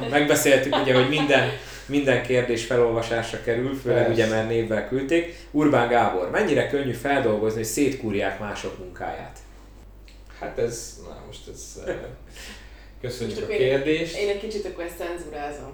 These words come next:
Speaker 3: Tehát az, hogyha hibázunk és valamit elrontunk, Ú, én magamról tudok beszélni, már említettem nem egyszer, én napokig nem alszok.
Speaker 1: Száztíz perce beszélgetünk, szerintem
Speaker 3: Hát,
Speaker 1: sokszor
Speaker 3: hogy
Speaker 1: volt benne. Ö, volt ugye itt egy olyan, hogy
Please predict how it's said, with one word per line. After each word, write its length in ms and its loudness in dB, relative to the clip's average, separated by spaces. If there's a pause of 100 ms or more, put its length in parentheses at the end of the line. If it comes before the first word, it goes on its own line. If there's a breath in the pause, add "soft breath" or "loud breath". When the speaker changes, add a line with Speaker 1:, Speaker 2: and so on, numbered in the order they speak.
(160)
Speaker 3:
Tehát 160 -10
az, 160 -4
hogyha 260 -10
hibázunk 540 -4
és 140 -12
valamit 360 -8
elrontunk, 680 -6 (1040)
Ú, 160 -4
én 300 0
magamról 360 -4 (100)
tudok 160 -8
beszélni, 440 -8
már 240 -10
említettem 500 -6
nem 160 -6
egyszer, 500 -8
én 120 -6
napokig 420 -10
nem 260 -10
alszok. 280 -14 (280 loud breath)
Speaker 1:
Száztíz 540 2
perce 320 2
beszélgetünk, 720 -4
szerintem 400 -6
Speaker 3:
Hát, 100 -4
Speaker 1:
sokszor 360 4
Speaker 3:
hogy 100 4
Speaker 1:
volt 160 2
benne. 440 -2 (260 loud breath)
Ö, 200 -2 (140)
volt 200 0
ugye 160 0
itt 140 -2
egy 120 -6
olyan, 120 -2
hogy 120 -4